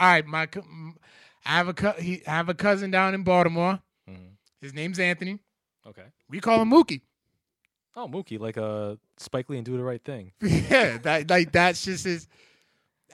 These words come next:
Speaker 1: I, I still call, I still call him that till this day. Like, his whole family calls him that to this day, and that's just what it, that's,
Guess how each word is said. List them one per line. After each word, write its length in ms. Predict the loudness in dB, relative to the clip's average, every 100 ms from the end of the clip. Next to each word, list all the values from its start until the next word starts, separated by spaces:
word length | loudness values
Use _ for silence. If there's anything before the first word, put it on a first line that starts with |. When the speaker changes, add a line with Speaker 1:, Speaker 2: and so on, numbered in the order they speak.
| 4
Speaker 1:
I, 320 | 6 6 2
I 40 |
still 420 | -2 -6 -2 -2 -2
call, 300 | -2 -2 0
I 160 | -2 -2
still 440 | -6 -2 0 0
call 340 | 0 0 2
him 80 | 0
that 280 | -2 -2 -4 _ _ _
till 200 | -8 -4
this 200 | -4 -4
day. 300 | 0 0 0
Like, 200 | -8 -12
his 160 | -12 -12
whole 240 | -4 -4 -2
family 320 | -4 -4 -6
calls 240 | -12 -14
him 100 | -14
that 180 | -18 -18
to 60 | -20
this 180 | -20 -20
day, 260 | -20 -18
and 120 | -18 -16
that's 200 | -16 -16
just 340 | -18 -20 _ _ _ _ _ _ _
what 220 | -16 -16
it, 60 | -16
that's, 360 | -14 -14 -14